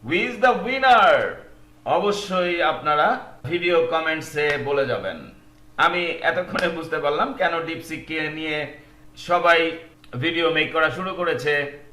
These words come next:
তো আমি একজন মার্কেটার, অনলাইন মার্কেটার, তাই আমি মার্কেটিং এর আলোকে আপনাদেরকে DeepSeek প্লাস চ্যাট জিপিটি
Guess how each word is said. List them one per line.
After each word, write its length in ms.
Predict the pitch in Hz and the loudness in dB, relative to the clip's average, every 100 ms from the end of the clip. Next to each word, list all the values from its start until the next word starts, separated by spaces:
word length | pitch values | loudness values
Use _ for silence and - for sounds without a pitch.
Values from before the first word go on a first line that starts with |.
| - | -6
তো 80 | 123 | 2
আমি 160 | 139 160 | 2 2
একজন 300 | 165 165 160 | -2 -2 0
মার্কেটার, 680 | 165 175 196 175 165 160 | 0 2 0 2 0 0
অনলাইন 340 | - 147 151 151 | -6 -2 -2 0
মার্কেটার, 440 | 165 175 180 185 185 | -2 0 0 0 0
তাই 160 | 160 147 | 0 0
আমি 180 | 139 139 | 0 -4
মার্কেটিং 560 | 139 165 180 196 196 | 0 0 0 -6 -4
এর 220 | 185 180 | 0 2
আলোকে 440 | 170 160 165 - 156 | 4 2 2 2 2
আপনাদেরকে 760 | 147 147 143 127 143 165 - - - - - 120 | 2 2 -4 -4 -4 -4 -4 -12 -20 -20 -14 -4
DeepSeek 380 | 180 175 175 180 - - | -4 -2 -4 -4 -6 -4
প্লাস 180 | 156 156 | -2 -2
চ্যাট 220 | - 165 165 | -2 -2 -2
জিপিটি 640 | 151 151 147 151 - | -6 -10 -8 -10 -10